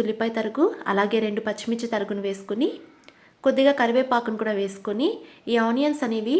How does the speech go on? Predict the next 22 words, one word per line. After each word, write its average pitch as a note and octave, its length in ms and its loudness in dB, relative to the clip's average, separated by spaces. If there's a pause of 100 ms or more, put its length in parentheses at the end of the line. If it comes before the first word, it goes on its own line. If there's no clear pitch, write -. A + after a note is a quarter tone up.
(120)
పచ్చివాసన B3 600 0
పోయే G#3+ 180 0
వరకు G3+ 240 -2
ఫ్రై G3 200 -2
చేసుకోండి. F3+ 460 -6 (2250)
పచ్చివాసన C#4 500 0
పోయే A3+ 160 2
వరకు A3 220 -6
ఫ్రై G#3+ 200 0
చేసుకుంటే G#3 460 -4
చాలు. G3+ 280 -2 (460)
తర్వాత A#3+ 280 2 (100)
ఇందులోకి A3+ 440 4 (220)
మనం G#3+ 260 -4
స్టఫ్ G#3+ 320 -4
చేసి B3+ 240 -2
పెట్టుకున్న A3+ 500 -4 (120)
క్యాప్సికమ్ని G#3 580 -4
కూడా G#3 180 -2
వేసుకొని G#3 460 -2 (1700)
ఒకసారి A#3+ 340 2
అంతా A3 180 0